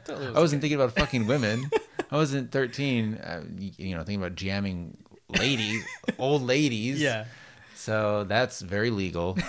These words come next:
Speaker 1: <laughs>
Speaker 2: and very okay. So, but I'm trying to think if there's any other cartoons that I've thought about being sexual with.
Speaker 1: Yeah.
Speaker 2: And it's not, every once in a while, if I'm on a, a certain website, like, you know, maybe a website with adult films,
Speaker 1: <laughs>
Speaker 2: you'll see a banner,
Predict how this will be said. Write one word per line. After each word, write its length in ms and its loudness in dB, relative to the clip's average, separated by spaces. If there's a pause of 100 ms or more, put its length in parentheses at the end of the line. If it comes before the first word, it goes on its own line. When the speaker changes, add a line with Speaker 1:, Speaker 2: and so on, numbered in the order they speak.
(140)
Speaker 1:
<laughs> 280 -4
Speaker 2:
and 220 0
very 420 2
okay. 520 0 (280)
So, 120 -2
but 180 6
I'm 80 -6
trying 160 0
to 60 -4
think 120 -2
if 40 2
there's 140 0
any 180 2
other 160 2
cartoons 960 -2 (420)
that 180 0
I've 180 0
thought 320 -2
about 200 0
being 180 -6
sexual 500 -4
with. 340 -6 (200)
Speaker 1:
Yeah. 260 -12
Speaker 2:
And 140 0
it's 120 -2
not, 160 0
every 200 4
once 200 2
in 60 -2
a 40 0
while, 300 2
if 220 -4
I'm 160 -2
on 160 -2
a, 180 -8
a 80 -6
certain 400 -4
website, 540 -6 (680)
like, 180 -6
you 60 -2
know, 100 -2
maybe 280 -4
a 40 0
website 400 -2
with 120 -6
adult 380 -4
films, 520 -2 (220)
Speaker 1:
<laughs> 180 -8
Speaker 2:
you'll 140 0
see 180 0
a 80 2
banner, 720 -2